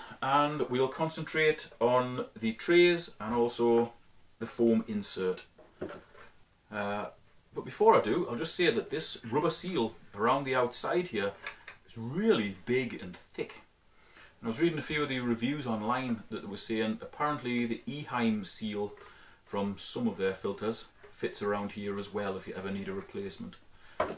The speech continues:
This one's actually a little bit dry. I might put a bit of grease on that before I send it back. Now, because we've only got about maybe z-, w-,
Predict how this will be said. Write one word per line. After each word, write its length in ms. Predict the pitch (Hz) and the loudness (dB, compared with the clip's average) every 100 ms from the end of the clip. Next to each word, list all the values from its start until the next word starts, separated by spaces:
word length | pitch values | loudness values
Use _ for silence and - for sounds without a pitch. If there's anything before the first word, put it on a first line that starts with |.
| - | -12
This 140 | 139 | -8
one's 180 | 143 117 | -6 -4
actually 340 | 110 110 - 117 | -2 -4 0 0
a 40 | |
little 220 | 113 104 | 2 0
bit 180 | 95 92 | -2 -8
dry. 400 | - 104 113 135 | -6 0 2 4
I 60 | 123 | 4
might 180 | 117 117 | 2 0
put 120 | 113 | -6
a 40 | |
bit 120 | 104 | -4
of 40 | 110 | -6
grease 300 | 113 117 117 | -2 -2 -2
on 140 | 104 | -6
that 200 | 101 101 - | -6 -8 -12
before 320 | 101 - 98 | -12 -6 -4
I 20 | |
send 320 | 98 - 92 90 | -4 -6 -10 -10
it 140 | - | -10
back. 320 | 92 90 - - - - - - - - - - - - - - - | -12 -12 -16 -20 -20 -20 -20 -10 -10 -10 -20 -20 -20 -20 -20 -20 -2
Now, 120 | 127 | 0
because 420 | 135 - 220 190 | 2 4 4 4
we've 180 | 156 165 143 | 2 0 2
only 260 | 190 180 | 2 2
got 240 | 165 196 - | 6 4 8
about 360 | 135 135 - - - _ | 8 8 6 -8 -20 _
maybe 760 | 117 - 156 147 151 147 143 135 | -12 -10 -8 -6 -4 -4 -4 -6
z-, 340 | 127 123 113 104 | -6 -6 -6 -8
w-, 200 | 120 117 | -6 -6